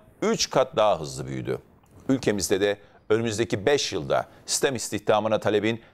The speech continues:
kayda değer ölçüde artması bekleniyor. Yani stem iş gücü bilgi ekonomisinin olmazsa olmazı. İki bin kırk bir yılında çalışma çağındaki nüfusumuz tam altmış beş milyona ulaşacak.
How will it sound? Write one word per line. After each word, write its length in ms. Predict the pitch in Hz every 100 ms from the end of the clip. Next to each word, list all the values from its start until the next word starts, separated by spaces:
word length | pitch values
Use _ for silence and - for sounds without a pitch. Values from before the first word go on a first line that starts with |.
| -
kayda 360 | 113 117 117 113
değer 200 | 117 120
ölçüde 340 | 95 - 95
artması 400 | 82 - - 80
bekleniyor. 560 | 76 - 73 67 60 - _ -
Yani 400 | - 127 147 104 - _
stem 320 | - - 160 135
iş 140 | -
gücü 400 | 113 95 110 101 - -
bilgi 300 | - 101 113
ekonomisinin 640 | 95 95 82 80 76 85 85 - - -
olmazsa 460 | 90 87 85 - 87
olmazı. 480 | 73 71 69 - - _ _ _ _ _ _ _ 170
İki 200 | 202 196
bin 100 | 185
kırk 260 | 185 -
bir 80 | 190
yılında 580 | 180 170 170 165 - - -
çalışma 420 | 127 127 - 143
çağındaki 500 | 135 117 107 104 107
nüfusumuz 560 | 101 107 - 120 117 - _ -
tam 300 | 160 170 -
altmış 480 | 113 - - 107 -
beş 240 | 139 127 101
milyona 300 | 98 98 90
ulaşacak. 540 | 78 82 85 69